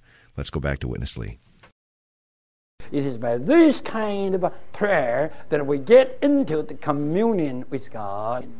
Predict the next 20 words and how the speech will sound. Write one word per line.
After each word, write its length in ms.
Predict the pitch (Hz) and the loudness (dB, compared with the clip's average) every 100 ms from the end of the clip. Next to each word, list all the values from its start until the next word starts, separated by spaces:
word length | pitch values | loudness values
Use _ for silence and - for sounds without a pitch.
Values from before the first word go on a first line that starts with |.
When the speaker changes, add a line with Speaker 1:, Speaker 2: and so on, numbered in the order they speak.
| - - | -10 -4
Speaker 2:
Then 320 | 127 190 208 | 2 4 4
we 160 | 190 160 | 0 0
enjoy 500 | 170 170 160 160 156 | -2 -4 0 -2 0
God. 720 | 143 196 269 262 208 156 117 - - - - - - - | 2 4 4 2 -2 -6 -8 -10 -10 -10 -10 -10 -10 -6
We 140 | 147 147 | -4 2
just 280 | 214 196 - | 2 2 0
enjoy 540 | 175 156 180 240 240 | 0 4 6 6 4
him 640 | 226 269 240 165 120 117 120 - - | 2 0 0 -4 -6 -8 -10 -6 4
as 240 | 185 175 | 4 6
our 160 | 147 143 | 2 0
peace. 480 | - 208 147 131 - - - | -2 -2 -2 -4 -8 -6 0
And 260 | 160 160 | 2 4
this 320 | 214 359 320 - | 6 6 6 2
peace 680 | 190 160 123 139 202 - - - | -2 -2 -2 0 0 -2 -8 2
will 460 | 165 165 147 147 - - - - 139 | 6 8 8 4 0 -8 -8 -8 2
guard 1000 | 208 233 240 220 190 160 131 120 107 - - - - 160 | 6 8 8 4 2 0 -2 -6 -8 -10 -10 -10 -2 4
our 300 | 175 165 123 | 6 6 2
heart, 640 | - 160 123 - - - - - - - - - | 0 -2 -2 -6 -10 -10 -10 -10 -10 -10 -10 -2
the 120 | 139 | -2
source, 540 | - 208 139 - - | 4 4 4 0 -8